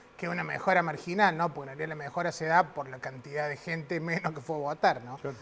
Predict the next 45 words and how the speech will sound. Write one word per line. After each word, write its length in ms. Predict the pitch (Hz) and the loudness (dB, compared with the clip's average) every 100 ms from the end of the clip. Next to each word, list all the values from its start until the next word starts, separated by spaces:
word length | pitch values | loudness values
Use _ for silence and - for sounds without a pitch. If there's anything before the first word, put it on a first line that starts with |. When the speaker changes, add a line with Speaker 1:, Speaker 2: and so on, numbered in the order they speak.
| - - - - - | -18 -20 -20 -18 -4
Speaker 1:
De 120 | 143 | 2
ahí 160 | 147 | 4
la 80 | 175 | 4
paradoja 600 | 175 160 156 175 - 170 | 2 2 4 4 6 4
que 280 | 160 165 165 | 2 -2 -2
De 120 | 147 | -4
Loredo 340 | 139 143 160 165 | -4 -4 -2 2
saca 280 | 180 156 | 2 0
más 160 | 147 160 | -4 -2
porcentaje 560 | 175 147 160 165 170 151 | -4 -4 -4 -4 -6 -6
que 100 | 165 | -2
Juez, 200 | 185 180 | 0 2
pero 100 | 165 | 0
saca 300 | - 147 143 | -4 -4 -4
menos 180 | 147 147 | -4 6
votos, 320 | 196 196 120 | 6 6 -2
porque 160 | 120 - | -12 -10
fue 120 | 143 | -10
a 40 | |
votar 240 | 131 127 139 | -8 -10 -10
menos 200 | 131 - | -12 -2
gente. 300 | 190 135 117 | -2 -2 -10
Speaker 2:
Ujú. 460 | - - 107 117 | -18 -16 -14 -8
Speaker 1:
Pero 220 | 175 202 | 4 4
claramente 480 | 175 180 165 214 165 | 6 4 4 0 0
ahí 120 | 151 | -2
estuvo 200 | 147 185 | 0 0
la 80 | 165 | 0
diferencia. 460 | 147 165 202 180 147 | -2 0 0 0 -4
El 60 | 135 | -8
que 100 | 139 | -8
mejor 340 | 143 170 196 | -6 2 4
mapeó 420 | 185 175 202 202 | 6 4 4 4
la, 540 | 190 170 156 147 139 135 | 6 6 4 2 -2 -4
la 100 | 135 | -8
ciudad, 480 | - 170 196 160 117 - - - | -6 2 4 4 2 -16 -20 -20
mejor 320 | 123 131 185 | -14 -2 0
leyó 180 | 175 175 | 0 0
el 40 | 185 | -2
resultado 320 | 170 175 185 | -2 -2 -2
de 40 | |
la 40 | 175 | -2
elección 220 | 170 190 | -4 -6
de 60 | 190 | -2
gobernador 540 | 185 175 180 190 127 | 0 0 4 4 4